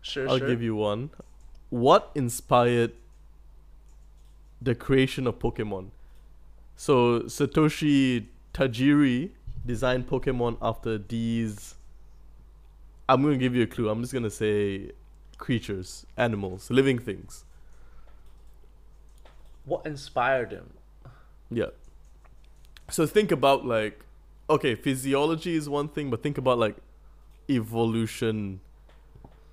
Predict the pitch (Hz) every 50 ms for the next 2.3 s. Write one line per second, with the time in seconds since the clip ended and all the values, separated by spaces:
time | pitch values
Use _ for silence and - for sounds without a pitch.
0 | - - - - - - - 110 107 101 98 - - - - - 127 113 110 -
1 | - - - 101 92 90 104 - - - - - - - - - 104 101 101 98
2 | - - - - -